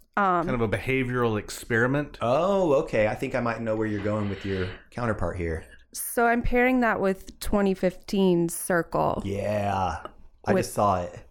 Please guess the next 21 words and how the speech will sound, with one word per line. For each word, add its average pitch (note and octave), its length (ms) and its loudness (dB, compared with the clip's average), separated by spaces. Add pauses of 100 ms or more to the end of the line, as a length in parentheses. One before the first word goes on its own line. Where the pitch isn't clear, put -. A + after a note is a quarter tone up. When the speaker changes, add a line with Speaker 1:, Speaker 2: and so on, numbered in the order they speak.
(160)
Speaker 1:
Yeah. F3+ 920 2
Speaker 3:
It C#3 140 2
reminded D3+ 680 2
me, B2+ 260 2
not A#2+ 260 2
in, B2 260 0
like, G#2+ 200 0
an G#2 120 -2
alien A#2 460 2
way, F#2+ 180 0
but F#2 160 -2
it A2+ 80 -6
reminded B2 400 0
me C#3 200 0
of G#2 160 0
that A2+ 200 0
platform F#2 600 -2
movie E2 260 -4
a E2 60 -4
little E2 240 -6
bit. D2 260 -6